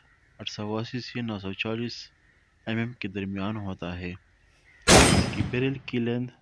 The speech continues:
چار سو پندرہ ایم ایم ہوتا ہے، جو بہت، بٹ کے علاوہ اس کی length چھ سو نبے ایم ایم۔ اس rifle کی weight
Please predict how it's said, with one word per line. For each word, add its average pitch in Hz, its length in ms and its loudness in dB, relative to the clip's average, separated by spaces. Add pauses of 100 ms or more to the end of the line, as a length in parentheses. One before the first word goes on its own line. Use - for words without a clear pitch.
چار 90 200 -12
سو 95 180 -10
پندرہ 117 580 -4 (640)
ایم 107 160 -2
ایم 117 180 -4 (380)
ہوتا 82 340 -10
ہے، 78 100 -10 (1200)
جو 98 140 -4
بہت، 104 300 -8 (760)
بٹ 107 340 -6
کے 113 280 -6
علاوہ 117 420 -4 (680)
اس - 240 -8
کی - 180 -6
length 120 380 -4 (1400)
چھ - 160 -12
سو 98 220 -6
نبے 117 380 -4 (260)
ایم 107 140 -6
ایم۔ 110 240 -6 (4000)
اس 110 280 -4
rifle 123 440 -4
کی 104 260 -10
weight 113 380 -4